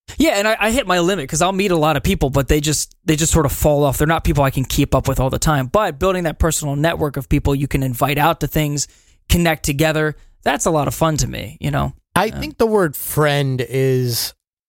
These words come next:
Speaker 1: You can, yeah.
Speaker 2: is an important term. So I know a lot of people, and I know a lot of great people. I just don't know if I would consider all of them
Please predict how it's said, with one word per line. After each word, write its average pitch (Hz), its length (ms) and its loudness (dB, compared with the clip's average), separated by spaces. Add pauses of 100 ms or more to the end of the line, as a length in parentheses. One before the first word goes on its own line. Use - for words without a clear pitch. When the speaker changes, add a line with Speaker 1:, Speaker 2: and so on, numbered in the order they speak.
Speaker 1:
You 247 60 -2
can, 196 260 2
yeah. 127 240 -2 (320)
Speaker 2:
is 143 240 4
an 131 80 2
important 120 720 -2 (260)
term. - 400 -6 (500)
So 147 680 0
I 185 180 0
know 196 200 2
a 143 120 0
lot 139 280 0
of - 160 -8
people, - 640 -8 (760)
and 143 180 2
I 143 120 2
know 147 160 2
a 139 40 2
lot 135 200 0
of 135 120 -4
great 202 380 0
people. 131 640 -4 (680)
I 302 160 0
just 202 180 -6
don't 170 160 2
know 151 140 0
if 135 100 -6
I 151 100 0
would 143 160 -4
consider 131 500 -2
all 143 200 2
of 135 60 -2
them 127 180 -2